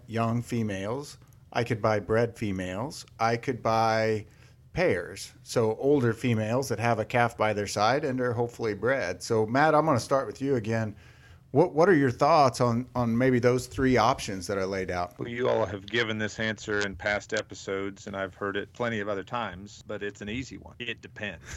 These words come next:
Speaker 1: <laughs>
Speaker 2: And, and what that depends upon, I think, is, again, your long-term plan, but also your labor availability at home.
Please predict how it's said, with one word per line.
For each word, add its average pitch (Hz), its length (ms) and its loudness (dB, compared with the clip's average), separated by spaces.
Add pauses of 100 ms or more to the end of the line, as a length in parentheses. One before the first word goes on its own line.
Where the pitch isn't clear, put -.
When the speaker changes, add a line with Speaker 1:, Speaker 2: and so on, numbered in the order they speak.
(480)
Speaker 1:
<laughs> 180 80 -8 (920)
Speaker 2:
And, 135 200 -10
and 117 240 -8
what 143 180 0
that 123 180 0
depends 120 360 -12
upon, 107 560 -8
I 123 160 -2
think, 98 400 -18 (280)
is, 101 540 -6
again, 101 420 -10
your 107 720 -6
long-term 104 500 -6
plan, 104 500 -6 (140)
but 107 120 -4
also 110 380 -2
your 107 260 -6
labor 98 640 -6 (100)
availability 98 880 -4
at 82 80 -12
home. 92 340 -10